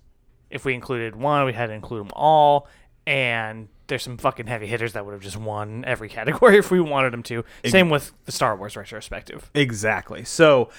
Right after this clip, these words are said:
Speaker 2: for the three that we chose, we chose A Quiet Place Part Two, Saint Maud, and Hush. So, uh,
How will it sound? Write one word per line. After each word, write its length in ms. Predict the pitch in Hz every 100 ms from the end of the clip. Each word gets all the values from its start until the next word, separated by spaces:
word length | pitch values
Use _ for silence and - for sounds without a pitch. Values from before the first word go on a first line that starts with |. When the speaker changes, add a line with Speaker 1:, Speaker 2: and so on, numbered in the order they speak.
| -
Speaker 2:
for 100 | -
the 140 | 147 139
three 260 | - 190
that 80 | 202
we 140 | 190 170
chose, 420 | - 139 127 113
we 80 | 123
chose 220 | 131 101
A 80 | 104
Quiet 340 | - 156 170
Place 220 | 170 160
Part 320 | - 143 -
Two, 320 | - 196 214 240 _ _ _ _ _
Saint 320 | - 143 156
Maud, 420 | 131 127 117 117 123 _ _ _ -
and 140 | 107
Hush. 500 | - - - - - _ _ _ _ -
So, 560 | - 123 113 110 104 - _ _
uh, 320 | 110 107 101